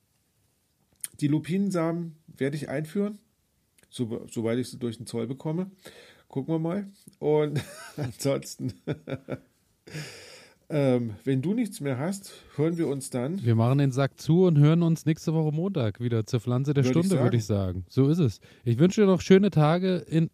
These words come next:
Speaker 2: Schweden.
Speaker 1: Vielen herzlichen Dank, Elias. Dir eine gute Ernte und euch da draußen natürlich auch. Ähm, danke fürs Zuhören.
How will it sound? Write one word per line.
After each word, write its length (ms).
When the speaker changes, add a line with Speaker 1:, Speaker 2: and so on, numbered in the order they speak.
Speaker 2:
Schweden. 640
Speaker 1:
Vielen 180
herzlichen 340
Dank, 240
Elias. 340
Dir 180
eine 140
gute 300
Ernte 300
und 120
euch 220
da 100
draußen 340
natürlich 380
auch. 240
Ähm, 360
danke 280
fürs 240
Zuhören. 560